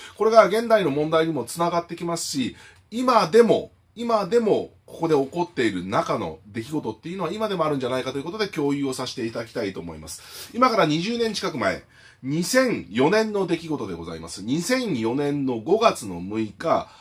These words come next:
上海の総領事館の館員の方が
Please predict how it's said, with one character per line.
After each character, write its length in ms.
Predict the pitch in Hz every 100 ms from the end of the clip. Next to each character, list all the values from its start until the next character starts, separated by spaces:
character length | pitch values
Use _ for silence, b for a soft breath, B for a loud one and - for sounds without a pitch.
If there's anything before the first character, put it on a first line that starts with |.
| B B
上 460 | - - 247 247 196
海 320 | 139 110 98
の 340 | 92 170 131 -
総 500 | - - 208 240 233
領 380 | 226 226 226 226
事 160 | 196
館 240 | - 151 110
の 180 | 87 80
館 300 | - 165 170
員 260 | 165 170 165
の 100 | 160
方 280 | 151 151 139
が 280 | 156 -